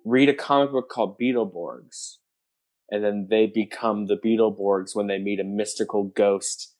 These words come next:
in a haunted mansion in a cornfield. That's it. No one, no one knows what the fuck this show is, but for some reason we're like, "This is what this day is gonna be about.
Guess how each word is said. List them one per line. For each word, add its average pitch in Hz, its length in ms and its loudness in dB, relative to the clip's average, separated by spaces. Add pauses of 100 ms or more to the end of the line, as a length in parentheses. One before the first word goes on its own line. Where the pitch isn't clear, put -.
(160)
in 104 160 -4
a 98 40 -4
haunted 98 580 -6
mansion 95 600 -4 (300)
in 104 100 0
a 95 60 -4
cornfield. - 840 -4 (1120)
That's 214 200 2
it. 226 220 2 (400)
No 302 300 6
one, 226 400 0 (140)
no 330 260 -2
one 254 220 0
knows 175 280 -4
what 160 120 -20
the 98 100 -6 (180)
fuck 175 300 -2
this 139 180 -2
show 120 340 4
is, 90 300 -8
but 131 180 0
for 143 100 -2
some 202 280 -2
reason 160 320 -2
we're 147 160 0
like, 107 300 -2 (920)
"This - 640 0 (140)
is 117 220 -6
what 135 380 2
this 131 280 0
day 127 280 4
is 120 140 -4
gonna 120 160 -2
be 110 120 2
about. 95 460 0